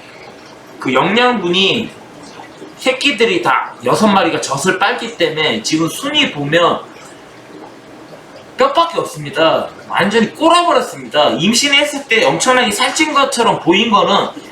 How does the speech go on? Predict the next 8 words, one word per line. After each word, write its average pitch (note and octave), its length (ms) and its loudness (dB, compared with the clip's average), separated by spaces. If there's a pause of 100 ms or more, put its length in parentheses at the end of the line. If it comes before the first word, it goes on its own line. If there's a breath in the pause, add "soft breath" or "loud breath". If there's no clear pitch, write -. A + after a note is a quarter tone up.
새끼가 D4+ 520 0
들어있어서 E3+ 540 0
배가 E3+ 340 2
불렀던 G3 460 0
거고 D3+ 560 2 (480)
제가 E3+ 280 4
앞전 - 440 0
그 - 500 2